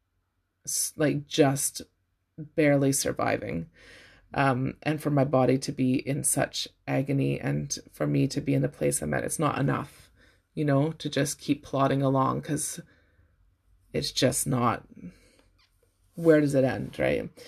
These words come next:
So yeah, if you need whatever you need, I hope you're able to give it to yourself or ask for it or hear when someone is suggesting it or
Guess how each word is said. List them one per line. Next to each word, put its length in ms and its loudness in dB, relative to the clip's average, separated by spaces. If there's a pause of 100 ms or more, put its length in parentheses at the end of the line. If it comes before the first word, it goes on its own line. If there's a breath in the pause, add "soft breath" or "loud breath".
(280 loud breath)
So 520 6 (160)
yeah, 300 2
if 180 -8
you 120 -2
need 500 -2 (540 loud breath)
whatever 320 4
you 160 2
need, 240 2
I 80 -4
hope 380 0
you're 120 2
able 280 0
to 120 -12
give 160 -2
it 140 0
to 100 -2
yourself 340 0
or 200 -4
ask 360 0
for 200 -2
it 120 -2 (580 loud breath)
or 380 6
hear 460 2
when 180 2
someone 320 0
is 120 -2
suggesting 600 -2
it 240 -2
or 420 0